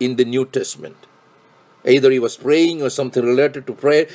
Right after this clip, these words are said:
You can see twenty-five times there. That, so that you, you, we can, we can see that the importance of prayer in Jesus' life. And, uh,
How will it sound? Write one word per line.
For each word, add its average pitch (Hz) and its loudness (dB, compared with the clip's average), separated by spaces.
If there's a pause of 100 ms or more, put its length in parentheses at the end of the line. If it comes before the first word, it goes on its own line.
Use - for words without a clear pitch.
You 185 -6
can 202 0
see - -10
twenty-five 135 -2
times 117 -8
there. 101 -4
That, - -2
so 233 2
that 208 0
you, 185 -10
you, 160 -10
we 147 -8
can, 156 0
we 156 -6
can 151 -4
see 208 -6
that 156 2
the 131 -2
importance 151 -2
of 127 -2
prayer 135 0 (320)
in 135 0
Jesus' 131 -4
life. 104 -4 (1500)
And, 175 2 (140)
uh, 151 4